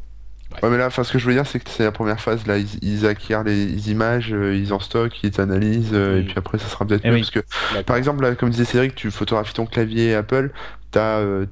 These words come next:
Speaker 2: t'as vraiment du texte, des liens, des machins comme ça. Il le reconnaît en tant que clavier Apple. Si tu photographies un autre truc, il, il va te proposer des images similaires. Donc, euh,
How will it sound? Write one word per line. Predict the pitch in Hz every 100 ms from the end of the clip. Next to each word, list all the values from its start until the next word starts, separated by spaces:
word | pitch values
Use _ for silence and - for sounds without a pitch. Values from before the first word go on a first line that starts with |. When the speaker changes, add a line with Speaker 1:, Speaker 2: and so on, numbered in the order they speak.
| -
Speaker 2:
t'as | 107
vraiment | 107 107 113 110
du | 107
texte, | 110 113 107
des | 101
liens, | 104 107
des | 104
machins | 98 101
comme | 98 98
ça. | 127
Il | 113
le |
reconnaît | 104 110 120 120 123 110
en | 95
tant | 107
que | -
clavier | 113 107
Apple. | 107 113 104
Si | -
tu | -
photographies | 98 110 101 107 104 110
un |
autre | 104
truc, | - 123 -
il, | 104 98 82
il | 98
va | 101
te |
proposer | - 104 107 107
des | 101 104
images | 107 104
similaires. | - 110 117 107
Donc, |
euh, | 101